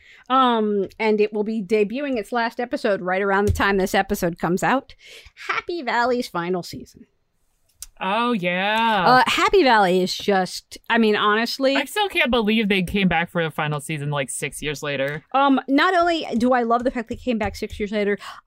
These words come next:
Speaker 1: I love the fact that they kept the same act-, the, the same kid actor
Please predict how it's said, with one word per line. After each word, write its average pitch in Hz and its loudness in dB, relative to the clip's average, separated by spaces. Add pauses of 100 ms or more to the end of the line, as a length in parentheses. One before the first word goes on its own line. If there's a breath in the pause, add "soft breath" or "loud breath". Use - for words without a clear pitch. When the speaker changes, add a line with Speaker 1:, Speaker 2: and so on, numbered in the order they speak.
Speaker 1:
I 285 2 (140)
love 240 0
the 262 2
fact 269 -2
that 196 -12
they 214 0
kept - -6
the 285 -10
same 247 -2
act-, - -6
the, 214 -4
the 220 2
same 240 0
kid 240 -4
actor 208 -2